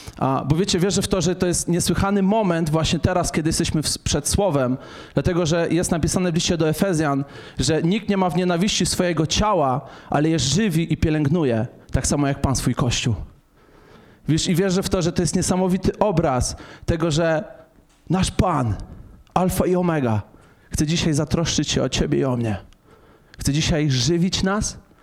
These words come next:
chce dzisiaj pielęgnować nas, zmieniać bandaże, patrzeć tam, gdzie są może jakieś zranienia, po to, żeby przynieść uleczenie i zdrowie. Dlatego, wiecie, to nie jest, nie jest tylko jakiś czas ze Słowem, ale to jest czas, w którym to On może działać.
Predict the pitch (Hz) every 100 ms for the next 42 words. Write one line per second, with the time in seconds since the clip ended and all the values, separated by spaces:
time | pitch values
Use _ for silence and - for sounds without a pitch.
0 | - - - 151 143 165 165 - 151 151
1 | 156 175 180 180 190 190 202 - - -
2 | 127 160 170 151 127 156 160 175 170 202
3 | 302 - - - - 175 185 - 180 160
4 | - 170 165 165 165 151 135 156 170 160
5 | 135 165 165 147 139 135 - - 233 185
6 | 113 - - - - 139 131 - 139 127
7 | 117 117 120 110 101 - - _ - -
8 | - - - - 143 180 190 202 202 202
9 | 233 - - 185 214 190 165 147 - 202
10 | 160 151 - 208 185 165 147 151 147 -
11 | - - 165 - - - 247 170 - -
12 | - - - - 151 151 - - 147 127
13 | 123 123 131 113 101 90